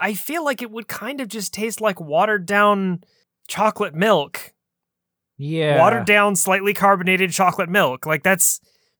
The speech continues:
Speaker 1: basically what it is. But in that same vein, Billy, I found that the best place really to search for food crimes was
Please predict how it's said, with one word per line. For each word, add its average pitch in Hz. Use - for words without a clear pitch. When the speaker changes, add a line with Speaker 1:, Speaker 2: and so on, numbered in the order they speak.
Speaker 1:
basically 180
what 120
it 123
is. 135
But 202
in 240
that 269
same 196
vein, 160
Billy, 139
I 151
found 226
that 139
the 147
best 294
place 170
really 151
to 135
search 156
for 143
food 135
crimes 131
was 139